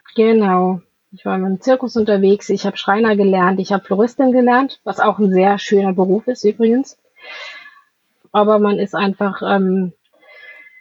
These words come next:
von den Arbeitszeiten, ähm, sehr beschränkt, beziehungsweise man arbeitet samstags, man arbeitet an vielen Feiertagen und so. Und das, es ist schön, als Florist zu arbeiten, aber das,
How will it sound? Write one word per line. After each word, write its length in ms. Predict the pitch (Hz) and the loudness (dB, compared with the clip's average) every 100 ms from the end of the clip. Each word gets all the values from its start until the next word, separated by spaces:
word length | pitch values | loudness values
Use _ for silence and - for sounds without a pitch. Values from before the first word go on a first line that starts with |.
| _ | _
von 140 | - 240 | 0 2
den 120 | 226 | 2
Arbeitszeiten, 1000 | 254 349 226 - 214 214 220 233 262 226 | 2 2 -2 -2 0 0 2 0 0 0
ähm, 520 | 226 226 226 226 220 - - _ _ _ | 0 2 2 2 0 -6 -20 _ _ _
sehr 240 | 220 226 | 2 2
beschränkt, 560 | 226 - 214 240 320 - - - _ _ | 0 -2 0 0 -2 -8 -18 -20 _ _
beziehungsweise 680 | 226 202 220 208 208 208 208 | -8 -4 -2 -2 0 0 0
man 180 | 214 208 | 0 2
arbeitet 420 | 190 214 214 208 | 2 0 -2 -2
samstags, 540 | 185 196 - 202 190 - | -2 -2 -2 -4 -4 -4
man 140 | 208 | -2
arbeitet 380 | 196 202 196 196 | 0 0 -2 -4
an 140 | 185 | -6
vielen 240 | - 202 196 | 0 0 0
Feiertagen 600 | 196 196 190 190 185 175 | -2 0 -2 -2 -2 -2
und 200 | 180 180 | -6 -8
so. 100 | 180 | -6
Und 200 | 180 180 | -6 -8
das, 280 | 185 _ _ - - - _ _ - - - - | -12 _ _ -20 -20 -20 _ _ -16 -14 -16 -4
es 160 | 226 247 | -2 -2
ist 140 | 226 | -2
schön, 300 | - 233 277 | 0 0 0
als 180 | 233 226 | 0 0
Florist 320 | 233 247 247 | 0 -2 -2
zu 100 | 247 | -2
arbeiten, 440 | 226 220 247 247 240 | 2 2 2 0 -2
aber 160 | 214 | 0
das, 180 | 208 202 | -2 -4